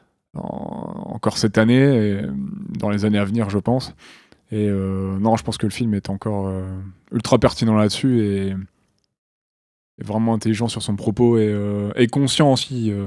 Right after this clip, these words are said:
conscient aussi de, de, de ce qu'il raconte, euh, parce que mine de rien, euh, ces deux auteurs, hein, Parker et Stone, ils sont aussi un peu à part, hein, euh, c'est ce qu'ils disent dans, dans des interviews, euh, même eux, euh, durant leurs études et tout, euh,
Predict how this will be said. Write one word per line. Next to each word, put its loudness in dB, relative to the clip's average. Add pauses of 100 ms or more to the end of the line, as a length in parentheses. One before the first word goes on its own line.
(160)
conscient -12
aussi -6
de, -8
de, -10
de -8
ce -10
qu'il -8
raconte, -8
euh, -8
parce -20
que -2
mine 0
de 2
rien, 2
euh, 0
ces -2
deux 2
auteurs, 4
hein, 0
Parker 0
et 0
Stone, -4
ils -2
sont -8
aussi -6
un -4
peu -4
à -2
part, -2
hein, -4
euh, -8
c'est -14
ce -14
qu'ils -8
disent -2
dans, -2
dans -4
des -2
interviews, -2
euh, -2
même 4
eux, 8
euh, 6
durant 0
leurs 2
études 4
et 2
tout, 0
euh, 0